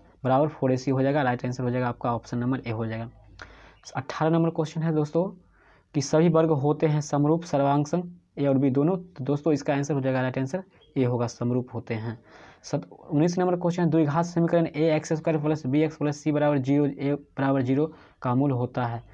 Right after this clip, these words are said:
तो दोस्तों, उन्नीस का क्या हो जाएगा जवाब? उन्नीस नंबर क्वेश्चन का राइट आंसर हो जाएगा आपका ए हो जाएगा, ऑप्शन नंबर ए हो जाएगा राइट आंसर। बीस का क्या हो जाएगा? बीस नंबर क्वेश्चन है, त्रिभुज पी क्यू आर में क्यू आर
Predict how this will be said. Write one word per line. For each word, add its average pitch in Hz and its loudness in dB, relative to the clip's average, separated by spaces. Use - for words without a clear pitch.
तो 127 -4
दोस्तों, 143 0
उन्नीस 165 0
का 160 -2
क्या 156 -2
हो 156 0
जाएगा 151 2
जवाब? 170 0
उन्नीस 165 2
नंबर 165 2
क्वेश्चन 156 -2
का 156 0
राइट 151 0
आंसर 151 -2
हो 139 -2
जाएगा 139 0
आपका 175 0
ए 143 2
हो 127 2
जाएगा, 135 0
ऑप्शन 131 -6
नंबर 135 0
ए 147 -6
हो 110 -6
जाएगा 110 -6
राइट 113 -8
आंसर। 113 -10
बीस 160 0
का 180 0
क्या 175 -2
हो 165 0
जाएगा? 170 2
बीस 170 0
नंबर 165 2
क्वेश्चन 165 -2
है, 165 0
त्रिभुज 165 0
पी 165 2
क्यू 165 2
आर 156 4
में 160 0
क्यू 156 2
आर 156 4